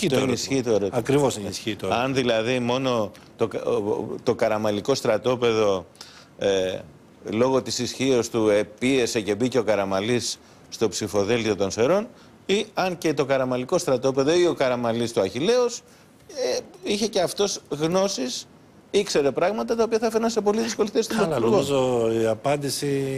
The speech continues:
Speaker 1: είναι σαφές ότι είναι το δεύτερο. Δεν νομίζω ότι μπορεί κανείς να, να πει οτιδήποτε άλλο τώρα. Αλλά, ε, αν συμβαίνει αυτό που λες, α, Γιώργο, που συμβαίνει, υπάρχει ένα θέμα, ότι ο Πρωθυπουργός ξαναπαίρνει πάνω του, αν δεν το κάνει δηλαδή,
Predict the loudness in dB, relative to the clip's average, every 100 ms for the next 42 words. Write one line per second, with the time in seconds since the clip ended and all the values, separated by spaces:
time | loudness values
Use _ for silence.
0 | -4 -2 -2 -2 -2 -2 -2 -2 -2 0
1 | 0 2 2 2 0 -6 -8 -8 -6 -6
2 | -8 -10 -10 -10 -16 -20 -20 -12 -2 0
3 | 0 -4 -6 -6 -6 -6 -6 -4 -4 -2
4 | -2 -2 -4 -4 -4 -2 -2 -2 -4 -4
5 | -4 -10 -16 -16 -16 -10 -2 0 2 2
6 | 2 -2 -6 -8 -14 -20 -20 -20 -14 -8
7 | -6 -6 -8 -14 -18 -20 -18 -6 -2 0
8 | 2 2 4 4 2 0 -4 -2 -2 -2
9 | 0 0 0 0 -2 -4 -8 -6 -6 -4
10 | -6 -10 -16 -20 -10 -4 -2 0 -2 0
11 | 0 0 -2 -2 -4 -4 -6 -2 0 0
12 | 0 0 0 0 0 0 0 0 -2 -2
13 | -4 -2 -2 0 0 0 0 -2 -2 -2